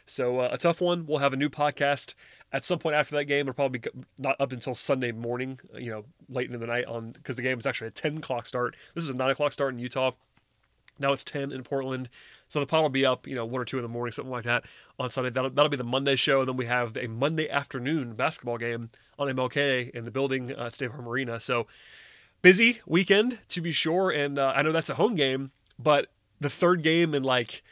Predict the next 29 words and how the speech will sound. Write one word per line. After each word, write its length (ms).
you 100
know, 80
sixty 440
hours 400
for 100
the 60
Hawks 280
on 120
Monday. 240
So 120
that 120
might 140
be, 140
might 160
be, 100
that 160
might 140
be 40
tough 160
sledding 300
in 60
terms 260
of 80
the 60
schedule 360
as 120
well. 240
So, 240
yeah, 220